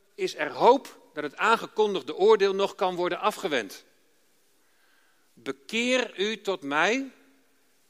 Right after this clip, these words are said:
zegt Joël namens God tot het volk Juda, "bekeer u tot mij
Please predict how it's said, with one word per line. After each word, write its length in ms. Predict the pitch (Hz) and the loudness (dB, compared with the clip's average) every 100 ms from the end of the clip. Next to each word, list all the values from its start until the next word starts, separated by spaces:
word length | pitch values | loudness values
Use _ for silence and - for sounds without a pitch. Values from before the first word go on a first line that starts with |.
| _ _ _ _ _ _ _ | _ _ _ _ _ _ _
zegt 260 | _ 131 - | _ -16 -10
Joël 380 | 147 175 165 147 | -6 -2 -2 -2
namens 300 | 143 131 - | -4 -8 -10
God 220 | - 180 | -10 -10
tot 180 | 156 139 | -12 -12
het 140 | - | -18
volk 240 | - 160 120 | -10 -10 -8
Juda, 440 | 147 160 151 165 _ _ | -8 -6 -6 -8 _ _
"bekeer 680 | 139 - - 220 240 240 202 | -14 -14 -8 -6 -4 -4 -4
u 140 | 196 | -6
tot 180 | 190 156 | -4 -8
mij 400 | 135 160 185 214 | -4 -2 -2 -4